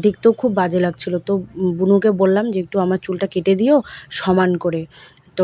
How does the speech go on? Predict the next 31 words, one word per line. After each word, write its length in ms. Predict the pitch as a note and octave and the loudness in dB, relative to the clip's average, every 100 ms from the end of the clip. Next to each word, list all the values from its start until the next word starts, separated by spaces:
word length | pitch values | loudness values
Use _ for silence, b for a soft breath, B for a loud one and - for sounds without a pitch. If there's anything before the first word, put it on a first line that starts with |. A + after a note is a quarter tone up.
| F3+ | 0
সত্যি 280 | - G3 A#3 | -2 -2 0
কথা 180 | A#3 A#3+ | 2 2
বলতে 260 | A3+ A3+ A#3 | 2 2 0
সেই 240 | - G#3+ G#3 | 2 2 4
হিসাবে 300 | F#3+ G3+ A3+ | 2 0 2
ও 100 | G3+ | 2
আর 120 | G3 F#3+ | 0 -2
কি 100 | G3+ | -4
চুলটা 260 | F#3+ G3 | -4 -4
কেটে 220 | G3 F#3 | -2 0
দিচ্ছিল। 340 | F#3+ G3 - G3+ A3+ B B B | 0 -2 -2 -4 -6 B B B
আর 100 | G3 - | -6 -2
তোমরা 200 | G3+ G#3 | 0 0
দেখতেই 360 | F#3+ - A3+ | -2 -2 -2
পাচ্ছ 260 | A3 G3 - | -2 -4 -2
অনেকটাই 500 | A3 F#3 F#3 - G#3 G#3+ | -2 0 -2 0 2 2
বিকেল 320 | F#3 - G3+ | 0 2 2
হয়ে 200 | F3 F#3 | 2 2
গেছে, 240 | F#3 F#3 G3+ | 2 -2 -2
মানে 180 | F#3+ F#3 | 0 0
দুপুর 300 | F3 F3 G#3+ | -2 -4 -4
প্রায় 260 | F#3 G3+ G3 | -2 -2 0
শেষের 360 | - F#3 G3+ F#3 | -2 -4 -4 -4
দিকে 200 | F#3 A3+ | -2 -2
বিকেল 360 | F#3 F3 G3+ G3+ G3 B B - | -2 -2 0 0 -2 B B -12
স্টার্ট 380 | - G#3 F#3 F#3 | -6 -2 0 0
হবে, 220 | F#3 F3+ G3+ | -2 -2 -2
তখন 320 | F3 E3 F#3 | -4 -2 0
আমি 160 | F3+ F#3+ | 2 2
চুল 200 | - F3+ | 0 -2
কাটছিলাম। 500 | E3 F3+ - F3+ E3+ | 0 -2 -2 -4 -4